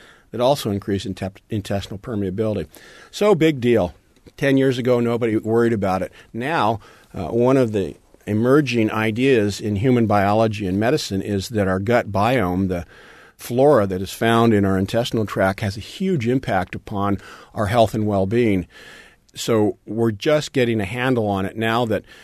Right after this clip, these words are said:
uh, probably, uh, if you're genetically susceptible, having a leaky gut is not a very good idea.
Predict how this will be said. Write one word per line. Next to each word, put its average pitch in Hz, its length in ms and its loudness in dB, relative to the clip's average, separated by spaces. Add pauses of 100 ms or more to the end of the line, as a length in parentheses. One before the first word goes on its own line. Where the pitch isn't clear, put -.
(200)
uh, 95 280 -4
probably, 110 960 0 (240)
uh, 85 160 -12
if 107 240 0
you're 110 100 2
genetically 110 560 2
susceptible, 107 800 -4 (480)
having 120 400 2
a 101 60 2
leaky 113 320 0
gut 117 200 4
is 104 140 2
not 101 160 0
a 101 60 0
very 101 240 2
good 98 180 0
idea. 95 580 0